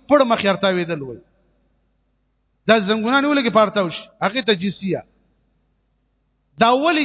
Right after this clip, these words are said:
جثیا؟ ځکه چې قیامت داسې هیبت پي چې دو به تللی نشي، لکه باز سړي باندې بېهوشي راشي کنه، یو دم داسې زنګونانې کته ولګي.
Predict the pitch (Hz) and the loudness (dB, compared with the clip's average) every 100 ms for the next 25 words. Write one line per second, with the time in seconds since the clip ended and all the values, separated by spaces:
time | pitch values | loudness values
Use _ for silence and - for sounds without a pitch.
0 | 208 262 240 220 165 160 302 302 - 247 | -4 -4 0 2 2 2 0 0 -4 -6
1 | - 226 247 320 208 170 311 285 247 220 | 0 2 2 0 -2 0 0 0 0 2
2 | 226 185 349 349 226 180 123 - _ _ | 2 4 0 0 -2 -2 -2 -12 _ _
3 | _ _ 220 202 311 269 262 277 302 285 | _ _ -4 0 2 4 2 2 2 2
4 | 240 233 226 208 254 - 240 269 269 294 | 0 2 2 2 0 0 0 0 -2 -2
5 | 285 _ _ _ _ _ 180 240 226 311 | -6 _ _ _ _ _ 0 2 4 4
6 | 311 220 240 262 226 240 226 214 226 190 | 2 0 -4 -4 2 4 4 4 2 2
7 | 190 208 220 214 196 202 185 170 135 | 0 2 2 2 0 -6 -6 -10 -12